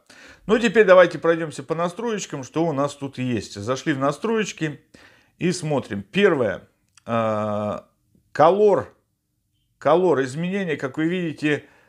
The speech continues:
э, некоторых значений, ярлычков.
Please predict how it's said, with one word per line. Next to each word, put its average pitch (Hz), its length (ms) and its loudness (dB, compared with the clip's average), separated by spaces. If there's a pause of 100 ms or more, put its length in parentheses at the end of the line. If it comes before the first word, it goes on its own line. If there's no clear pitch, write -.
(100)
э, 113 400 2 (640)
некоторых 135 640 -4
значений, 202 880 0 (1300)
ярлычков. 156 840 -2